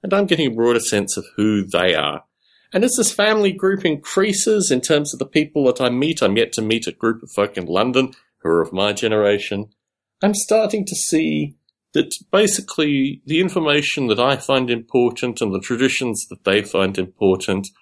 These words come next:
are not necessarily incompatible.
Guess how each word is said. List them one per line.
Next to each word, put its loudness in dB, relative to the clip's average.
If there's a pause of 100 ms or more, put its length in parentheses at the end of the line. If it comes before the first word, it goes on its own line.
(400)
are 0
not 0
necessarily 0
incompatible. -4